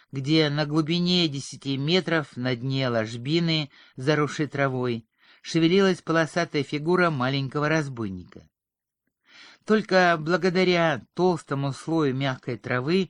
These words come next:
покрывавшему дно оврага, тигренок остался цел, хотя его бока, спина и голова —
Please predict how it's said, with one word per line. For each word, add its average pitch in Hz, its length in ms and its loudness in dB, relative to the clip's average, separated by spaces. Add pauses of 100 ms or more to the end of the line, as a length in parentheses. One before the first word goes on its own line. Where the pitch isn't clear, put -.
(380)
покрывавшему 131 680 -2
дно 120 240 0
оврага, 147 680 0 (340)
тигренок 196 460 2
остался 143 580 -4
цел, 95 460 -8 (480)
хотя 196 320 0
его 170 220 2
бока, 127 560 -2 (120)
спина 123 600 -4
и 120 100 -8
голова — 113 640 -2